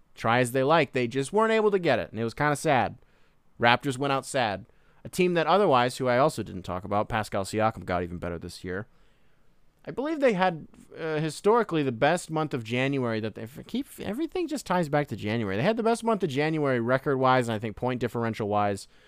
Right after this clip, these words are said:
um, ever for, for, for that franchise. Nick Nurse, I believe, won Coach of the Month. Kyle Lowry was amazing, went to the All-Star game, was drawing charges, and people were mad about it, but now it's like, okay, now you don't want defense played in the All-Star game? Uh, it was a whole thing.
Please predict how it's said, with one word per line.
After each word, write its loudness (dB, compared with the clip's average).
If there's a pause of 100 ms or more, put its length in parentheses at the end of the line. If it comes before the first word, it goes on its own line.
(180)
um, 0
ever 0 (420)
for, 0
for, -2
for -4
that -2
franchise. -6 (240)
Nick -4
Nurse, 0
I 2
believe, 4
won 0
Coach -2
of -12
the -8
Month. -4 (240)
Kyle 4
Lowry 4
was -2
amazing, -2
went -2
to -8
the -4
All-Star -4
game, -4
was 0
drawing 2
charges, 0
and -6
people 0
were 4
mad 4
about 4
it, -2
but -2
now 2
it's -2
like, -2
okay, -4
now -4
you -4
don't 0
want 4
defense -2
played 6
in 2
the 0
All-Star 2
game? 0
Uh, -6
it -2
was -2
a -6
whole 4
thing. 2